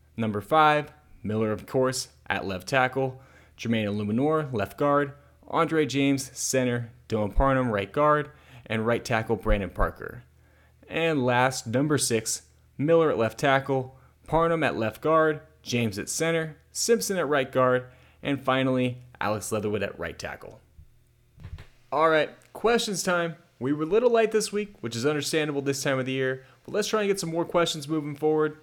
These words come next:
Challenge me a little bit and give me some of your tough, tough questions for next time. Also, as a reminder, tweet your questions at me, at M Holder ninety-five,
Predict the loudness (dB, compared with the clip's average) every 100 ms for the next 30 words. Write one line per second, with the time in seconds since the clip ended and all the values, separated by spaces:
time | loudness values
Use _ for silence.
0 | _ -4 -2 -2 0 2 4 2 4 0
1 | 0 0 2 2 0 0 -2 -2 -2 -2
2 | -8 -12 -2 -2 0 -2 0 -4 -6 -2
3 | -2 0 -2 -2 -2 -6 -18 _ _ _
4 | -2 0 0 0 -2 -6 -8 -4 -2 -2
5 | -2 0 0 -2 -4 -8 -12 -2 -2 0
6 | 0 0 0 -2 0 0 0 -6 -6 -2
7 | 0 2 0 0 0 0 -2 -2 2 4
8 | 4